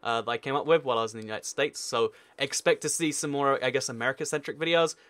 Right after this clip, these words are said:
uh, including, like, oh, five states that might exist soon, or stuff like that. Um, but for now, I hope you all enjoyed this one, 'cause I will see you all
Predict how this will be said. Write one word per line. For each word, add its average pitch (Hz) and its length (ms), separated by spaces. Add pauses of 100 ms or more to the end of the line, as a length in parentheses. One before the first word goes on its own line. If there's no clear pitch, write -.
(140)
uh, 113 60
including, 123 320
like, 110 180
oh, 151 320
five 113 340
states 143 420
that 147 120
might 156 240
exist 165 380
soon, 123 280
or 104 200
stuff - 240
like 117 180
that. 180 220 (280)
Um, 156 240
but 165 140
for 202 60
now, 214 200
I 160 100
hope 147 120
you 151 140
all 151 100
enjoyed 156 220
this 196 180
one, 214 200 (260)
'cause 160 280
I 170 280
will 185 120
see 254 180
you 208 100
all 233 160